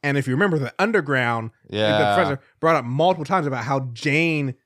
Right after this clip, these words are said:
Speaker 1: is making things worse, worse for them. And then also the reaction that Jane has of, like, "You can't get rid of me."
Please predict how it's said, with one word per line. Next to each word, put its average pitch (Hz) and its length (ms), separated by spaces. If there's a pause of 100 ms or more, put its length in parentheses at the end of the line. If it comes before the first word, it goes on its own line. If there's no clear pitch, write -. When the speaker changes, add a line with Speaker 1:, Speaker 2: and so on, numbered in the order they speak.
(120)
Speaker 1:
is 131 120
making 131 380
things 120 260
worse, 127 200 (240)
worse 170 320
for - 140
them. 120 140
And 127 100
then 151 100
also 151 500 (160)
the 151 200
reaction 160 420
that 131 200
Jane 202 320
has 131 460 (260)
of, 143 280
like, 135 400 (1040)
"You 160 220
can't 147 300
get 120 140
rid 165 200
of 110 100
me." 98 300